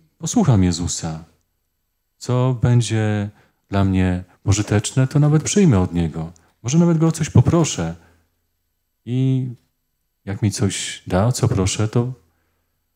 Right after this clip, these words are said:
będzie dobrze. Ale tak naprawdę ja chcę żyć po swojemu. Nie chcę, żeby Pan wtrącał się w moje życie. Nie chcę, żeby je przemienił.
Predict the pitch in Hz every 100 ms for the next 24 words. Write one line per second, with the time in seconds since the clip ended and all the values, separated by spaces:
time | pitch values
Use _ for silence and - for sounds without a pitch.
0 | _ _ _ 98 110 120 123 135 123 85
1 | 80 82 - _ _ _ _ _ _ -
2 | 131 139 123 120 120 110 101 101 107 -
3 | 98 98 - 117 - 117 123 76 73 78
4 | _ _ _ _ _ _ _ _ _ _
5 | _ - 147 139 127 107 131 131 - -
6 | 151 156 139 - 87 120 120 95 90 -
7 | 80 80 _ _ _ _ _ _ _ _
8 | 90 95 95 92 90 90 - 95 107 87
9 | 76 78